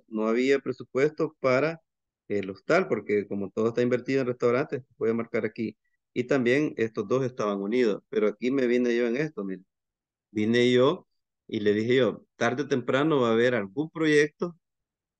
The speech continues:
en donde sea ganar, ganar". Hoy está mucho de moda los fondos productivos. Se los digo porque a veces uno,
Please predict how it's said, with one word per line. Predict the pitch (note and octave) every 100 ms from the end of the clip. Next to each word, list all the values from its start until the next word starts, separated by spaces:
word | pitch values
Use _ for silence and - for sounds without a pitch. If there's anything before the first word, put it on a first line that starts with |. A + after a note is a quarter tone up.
| -
en | G#2+ G#2
donde | A2 B2+ C#3 C#3 A#2+
sea | - B2 C3
ganar, | A#2+ G#2+ A2+ A2+
ganar". | A2 G#2+ G2+
Hoy | G#2+ B2+
está | B2+ C3+
mucho | C3+ D3 - B2+
de | A2+
moda | A#2 D3+ D#3
los | A2+ G#2
fondos | - B2 B2+ -
productivos. | G2+ - - - G2
Se | A2
los | G2+ F#2+
digo | A#2+ D#3+ E3
porque | C3+ - G2+
a |
veces | G#2 C3+ B2+
uno, | C#3 C#3